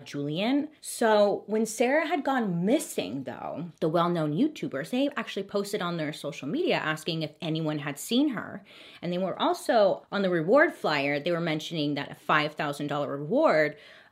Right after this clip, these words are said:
uh, would go to anyone who was able to provide information as to where she was. So with no leads as to where Sarah is, um, investigators, you know, are just trying to figure out where she's at. They're reaching out to her friends,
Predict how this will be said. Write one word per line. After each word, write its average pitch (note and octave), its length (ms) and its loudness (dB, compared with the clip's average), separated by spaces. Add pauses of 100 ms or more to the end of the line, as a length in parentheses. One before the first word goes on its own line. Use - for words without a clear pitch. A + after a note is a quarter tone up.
uh, D3 140 0
would D3+ 140 -2
go D3+ 160 2
to - 200 -8
anyone D#3+ 460 0
who D3 420 -2
was E3+ 160 -8
able E3 160 0
to E3 80 -8
provide D#3 440 -2
information D3+ 840 -4
as C3+ 220 -10
to D#3+ 100 -4
where C#3 300 -4
she - 160 -10
was. D3+ 720 -6
So A3 160 0
with G3+ 180 2
no G#3 320 4
leads G#3+ 380 2
as F3 140 -4
to F#3 100 -6
where E3 180 0
Sarah D#3 400 0
is, A#2+ 720 -6
um, D#3 200 -4
investigators, D#3 1000 -2
you D#3+ 80 -6
know, C#3 80 -4
are C#3+ 140 -4
just D3 260 -8
trying C3+ 240 -6
to D3 80 -4
figure D#3+ 380 -2
out D#3+ 160 4
where E3+ 160 4
she's G#3 180 -8
at. A3+ 300 6 (340)
They're F3+ 140 0
reaching F3+ 420 -2
out D#3+ 300 0
to E3 240 -6
her C#3 180 -6
friends, G3+ 840 0